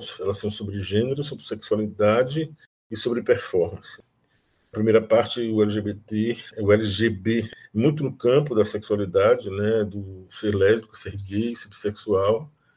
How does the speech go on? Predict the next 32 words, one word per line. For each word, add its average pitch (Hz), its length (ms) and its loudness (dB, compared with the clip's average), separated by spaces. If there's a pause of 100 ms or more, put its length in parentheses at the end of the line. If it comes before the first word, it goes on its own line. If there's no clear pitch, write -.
(240)
O 113 120 6
L 113 160 8
veio 110 160 0
pra 113 200 2
frente 107 320 -4
em - 40 -16
dois 110 160 -4
mil 120 120 -4
e - 20 -6
sete, 113 380 0
na 104 80 -2
primeira 117 340 -4
Conferência 107 640 -6 (220)
de 107 100 -6
Estado 110 460 6
Nacional 104 400 0
L 101 60 -2
G 101 100 -2
B 113 140 -2
T, 120 380 -6 (160)
com - 60 -6
a 113 60 2
resistência 107 420 -2
de 107 60 -4
alguns 113 280 -4
homens, 110 220 0
principalmente 107 380 -6
homens 104 220 0
brancos, 104 360 -6
de, 98 240 -8 (560)
que 104 60 2
eram 104 260 2